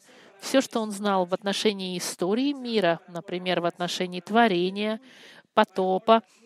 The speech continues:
в отношении Вавилонской башни и так далее, всё это было передано, а, из уст в уста, из поколения в поколение. Возможно, были какие-то небольшие отрывки Писаний, но не было ничего авторитет-,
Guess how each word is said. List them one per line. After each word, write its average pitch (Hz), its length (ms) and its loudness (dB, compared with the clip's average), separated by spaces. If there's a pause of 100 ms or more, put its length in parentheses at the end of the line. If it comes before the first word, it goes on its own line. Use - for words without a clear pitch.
(240)
в 185 120 -6
отношении 196 560 -4
Вавилонской 202 600 2
башни 190 420 -2
и 240 40 -8
так 226 220 -4
далее, 208 340 -2
всё - 440 -2
это 254 220 2
было 247 280 2 (340)
передано, 220 640 0 (400)
а, 190 360 2 (180)
из 240 180 0
уст 269 220 -4
в 240 60 -8
уста, 185 420 2 (400)
из 196 120 -6
поколения 240 540 0
в - 80 -12
поколение. 214 560 -2 (1400)
Возможно, 214 600 2
были 208 260 2
какие-то 226 840 0 (380)
небольшие 202 760 -2 (1000)
отрывки - 460 -2
Писаний, 214 600 0
но 202 220 -6
не 233 200 0
было 233 200 4
ничего 214 460 -4
авторитет-, 208 340 -4